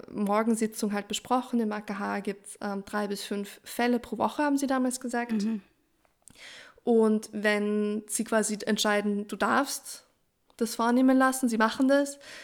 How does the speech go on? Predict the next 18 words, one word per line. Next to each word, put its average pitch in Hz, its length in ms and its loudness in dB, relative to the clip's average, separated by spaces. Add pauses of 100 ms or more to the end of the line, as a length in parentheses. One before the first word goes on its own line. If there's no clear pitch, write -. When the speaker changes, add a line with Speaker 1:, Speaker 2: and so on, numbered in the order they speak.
(180)
Speaker 1:
dann 226 140 2
rufen 226 260 2
sie 226 80 0
dich 208 200 0
an, 240 280 4
dann 226 100 4
machst 214 220 0
du 214 40 -4
dir 208 100 2
einen 208 100 0
Termin 214 320 2
aus 226 300 0
und 208 120 -2
dann 202 280 -2 (1040)
passiert 202 320 -4
der - 120 -6
Abbruch. - 500 -12
Speaker 2:
Mhm. 226 280 0